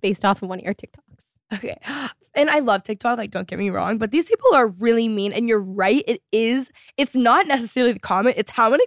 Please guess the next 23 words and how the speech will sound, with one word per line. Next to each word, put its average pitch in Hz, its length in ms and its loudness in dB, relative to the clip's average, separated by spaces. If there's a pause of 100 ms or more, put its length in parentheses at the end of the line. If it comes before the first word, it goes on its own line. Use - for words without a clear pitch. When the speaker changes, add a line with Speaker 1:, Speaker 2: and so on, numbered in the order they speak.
Speaker 2:
people 233 260 4
agree 214 300 2
with 202 180 0
them. 165 200 -2
And 247 100 0
Speaker 1:
Right. 339 240 4
Speaker 2:
that's 302 240 4
what's 240 220 0
bothering 381 240 -2
Speaker 1:
They 311 100 2
love 285 220 6
Speaker 2:
them. 370 100 2
Speaker 1:
to 359 80 0
talk 320 160 4
to 349 100 -2
each 247 240 0
other. 220 260 2
Speaker 2:
Yes. 262 640 4
Oh 247 140 6
my 240 120 2
gosh. 226 200 2
Speaker 1:
Mm-hmm. 240 140 0
Speaker 2:
Yes. - 300 -8